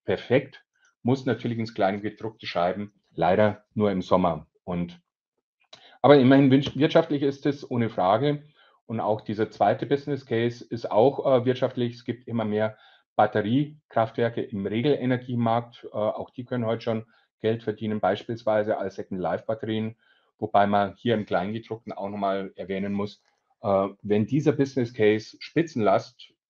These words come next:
auch künftig noch ein bisschen mit erneu-, mit fossilen Erdgas, ähm, bedient wird, wäre es jetzt auch nicht so schlimm, weil das sind ja immer nur sehr, sehr kurze Zeiten, äh, in denen diese Regelenergie, ähm, ähm, notwendig ist. Also das heißt, so viel,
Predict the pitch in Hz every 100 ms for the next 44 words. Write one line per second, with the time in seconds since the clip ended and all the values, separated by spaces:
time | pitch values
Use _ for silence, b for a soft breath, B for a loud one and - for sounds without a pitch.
0 | _ 107 - 135 147 - 123 117 110 101
1 | - 143 139 120 117 B B B 113 -
2 | - 107 110 117 110 104 - - 107 -
3 | 127 135 135 110 - 104 107 110 - _
4 | _ - 107 101 98 95 95 _ _ _
5 | - _ - 110 117 127 127 120 117 -
6 | 110 110 - - 101 117 123 117 117 113
7 | 107 104 113 107 98 104 104 110 107 117
8 | 113 104 107 - 107 101 98 b b b
9 | - 98 110 117 131 127 135 123 110 113
10 | 104 104 107 110 104 104 107 107 110 95
11 | 104 - 104 104 - 104 98 98 - _
12 | _ _ - 98 98 98 104 123 131 113
13 | 113 113 110 95 98 95 95 95 - 98
14 | - 98